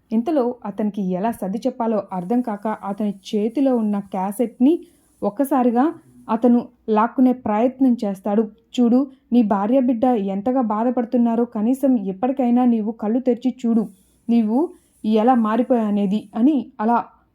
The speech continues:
వాదించే ప్రయత్నం చేస్తాడు. ఆ వాదనలో సలీం అలాగే శ్యామ ఇద్దరూ ఆ యొక్క క్యాసెట్ని ఇద్దరు చెరొక వైపు లాక్కుంటూ ఉంటారు. ఆ యొక్క లాక్కునే సమయంలో అనుకోకుండా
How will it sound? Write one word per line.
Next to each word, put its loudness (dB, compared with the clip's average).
వాదించే 0
ప్రయత్నం -2
చేస్తాడు. -2
ఆ 2
వాదనలో 2
సలీం 2
అలాగే 0
శ్యామ -2
ఇద్దరూ 2
ఆ -2
యొక్క -2
క్యాసెట్ని 0
ఇద్దరు 2
చెరొక 2
వైపు 2
లాక్కుంటూ 0
ఉంటారు. 0
ఆ 2
యొక్క -4
లాక్కునే 0
సమయంలో 2
అనుకోకుండా 0